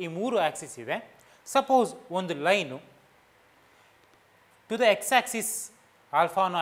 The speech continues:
angle-ು, to the Y axis beta ಅನ್ನೋ angle-ು, to the Z axis gamma ಅಂತ angle-ನ ಕ್ರಿಯೇಟ್ ಮಾಡಿದ್ರೆ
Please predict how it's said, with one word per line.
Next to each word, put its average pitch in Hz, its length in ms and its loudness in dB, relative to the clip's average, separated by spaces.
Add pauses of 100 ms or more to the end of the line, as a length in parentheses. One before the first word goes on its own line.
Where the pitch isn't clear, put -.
angle-ು, 135 300 -8 (260)
to 202 120 -2
the 214 60 6 (140)
Y 240 40 4 (140)
axis 226 260 -4 (180)
beta 202 300 -2
ಅನ್ನೋ 175 200 -4
angle-ು, 127 240 -10 (300)
to 294 120 -2
the 277 160 2
Z 240 320 2
axis 233 280 -6 (680)
gamma 160 320 2 (240)
ಅಂತ 160 140 -4 (240)
angle-ನ 165 360 -4 (140)
ಕ್ರಿಯೇಟ್ 185 320 0 (120)
ಮಾಡಿದ್ರೆ 120 480 -2